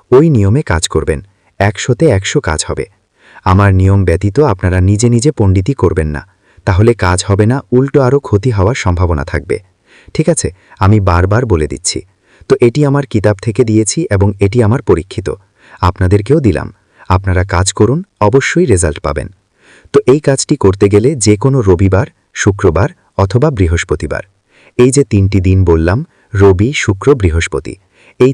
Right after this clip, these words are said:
তিন দিন থেকে যে কোনো একদিন আপনি এই কাজটি করবেন, ঠিক আছে? এই তাবিজটি এরকম লাল কলমের কালি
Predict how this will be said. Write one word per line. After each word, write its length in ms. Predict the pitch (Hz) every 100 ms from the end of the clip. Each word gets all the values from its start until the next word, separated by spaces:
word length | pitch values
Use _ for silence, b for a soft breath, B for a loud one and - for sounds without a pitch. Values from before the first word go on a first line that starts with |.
| -
তিন 180 | 139 156
দিন 140 | 147 143
থেকে 240 | - 143 151
যে 180 | 107 110
কোনো 200 | 143 143
একদিন 360 | 92 90 101 113
আপনি 220 | 87 - 139
এই 120 | 90
কাজটি 320 | 90 82 -
করবেন, 340 | 95 71 67 50 _ _ -
ঠিক 120 | 151 156
আছে? 200 | - - b b b b
এই 120 | 123 147
তাবিজটি 460 | 120 110 123 - 156
এরকম 320 | 95 95 95
লাল 260 | 82 82 92
কলমের 440 | 95 90 87 85 82
কালি 300 | 78 78